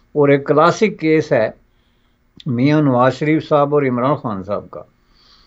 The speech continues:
<clears throat> कि ये दोनों लीडर जो हैं हाईली पॉपुलर हैं अपनी अपनी डोमेन में, जहाँ कहीं वो मूव करते हैं, और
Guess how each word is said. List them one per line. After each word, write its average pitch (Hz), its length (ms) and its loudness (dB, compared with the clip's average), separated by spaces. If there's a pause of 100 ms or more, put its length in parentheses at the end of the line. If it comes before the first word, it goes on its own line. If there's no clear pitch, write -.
(280)
<clears throat> 156 280 2
कि 151 160 0
ये 165 260 2
दोनों 170 360 -2
लीडर 196 300 4
जो 180 180 -2
हैं 202 100 0
हाईली 156 380 2
पॉपुलर 170 560 0
हैं 190 100 -2
अपनी 156 280 -2
अपनी 156 280 -4
डोमेन 139 480 -2
में, 165 260 -4
जहाँ 131 280 2
कहीं 143 240 0
वो 147 240 0
मूव 127 280 0
करते 127 440 0
हैं, 147 200 -2 (1500)
और 131 720 4